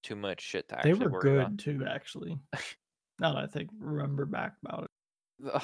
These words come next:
Speaker 1: I got the one random, and it was just like, "What is this?" And I was like, "Oh, that looks pretty shitty. Like, I'll use it anyways." And then bam.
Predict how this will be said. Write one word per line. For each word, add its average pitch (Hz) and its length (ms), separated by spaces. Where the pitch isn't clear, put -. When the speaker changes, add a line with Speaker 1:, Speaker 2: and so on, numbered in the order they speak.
Speaker 1:
I 147 40
got 160 220
the 180 80
one 127 300
random, 104 460
and 95 80
it 101 40
was 104 140
just 117 160
like, 107 120
"What 120 200
is 127 220
this?" - 400
And - 80
I 113 40
was 104 80
like, 104 100
"Oh, 101 340
that 107 140
looks - 220
pretty 98 200
shitty. 104 420
Like, - 220
I'll 143 200
use 92 180
it 92 120
anyways." 92 500
And 101 100
then 95 220
bam. 98 340